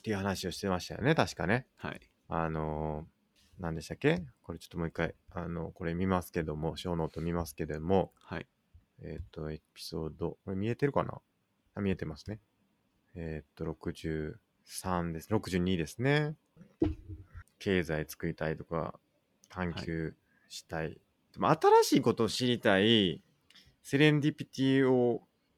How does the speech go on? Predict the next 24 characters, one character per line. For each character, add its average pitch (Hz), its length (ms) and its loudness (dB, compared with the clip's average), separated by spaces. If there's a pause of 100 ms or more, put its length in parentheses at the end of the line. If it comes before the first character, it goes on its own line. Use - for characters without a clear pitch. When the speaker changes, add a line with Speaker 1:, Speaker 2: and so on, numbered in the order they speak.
(120)
Speaker 1:
得 120 100 -2
た 110 200 6
い 90 40 4
っ 87 60 -4
て - 180 -8
い 107 40 0
う 127 40 0
の 175 80 6
は 185 140 10
か 147 140 -2
な 160 160 10
り 82 180 2
近 - 360 0
い 80 220 -4 (580)
で 87 100 -4
す - 240 -10
ね、 127 140 2
僕 98 280 -4
の 82 140 -4
中 76 280 -10
で 78 140 -14
ね。 101 320 -6
Speaker 2:
う 95 40 -8
ん。 90 180 -6